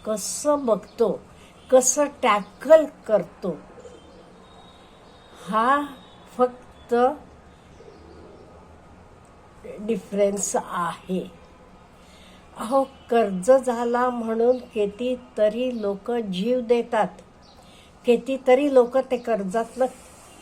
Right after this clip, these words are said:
कसं बाहेर पडू म्हणून दुसरे मार्ग शोधतात.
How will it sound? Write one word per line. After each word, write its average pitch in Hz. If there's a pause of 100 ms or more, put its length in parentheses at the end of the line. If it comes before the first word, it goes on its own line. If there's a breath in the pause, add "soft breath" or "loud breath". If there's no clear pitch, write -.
(200)
कसं 285
बाहेर 240
पडू 214 (680 loud breath)
म्हणून 254
दुसरे 214
मार्ग 233 (100)
शोधतात. 226